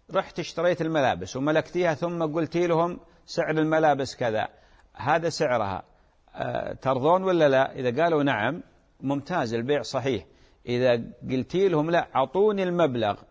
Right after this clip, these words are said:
وأنت ما ملكت البضاعة"، لا، ما يجوز يا أختي الفاضلة، لأن النبي عليه الصلاة والسلام قال: "لا تبع ما ليس عندك". واضح يا أم أرجان؟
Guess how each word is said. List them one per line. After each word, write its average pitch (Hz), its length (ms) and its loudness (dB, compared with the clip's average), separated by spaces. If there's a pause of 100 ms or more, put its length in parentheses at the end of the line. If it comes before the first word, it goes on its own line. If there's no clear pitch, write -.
(300)
وأنت 131 240 -6
ما 156 240 0
ملكت 208 380 0
البضاعة"، 127 720 2 (180)
لا، 104 120 -8
ما 175 240 -6
يجوز 170 320 -4
يا 113 140 -6
أختي 113 180 -12
الفاضلة، 107 520 -2 (400)
لأن 135 240 -2
النبي 139 300 -2
عليه 127 180 0
الصلاة 123 280 -4
والسلام 120 240 -6
قال: 110 280 -2
"لا 170 280 2
تبع 180 320 -2
ما 131 180 -2
ليس 117 240 -2
عندك". 90 360 -8 (420)
واضح 147 420 0
يا 143 140 0
أم 135 120 -6
أرجان؟ 156 460 -4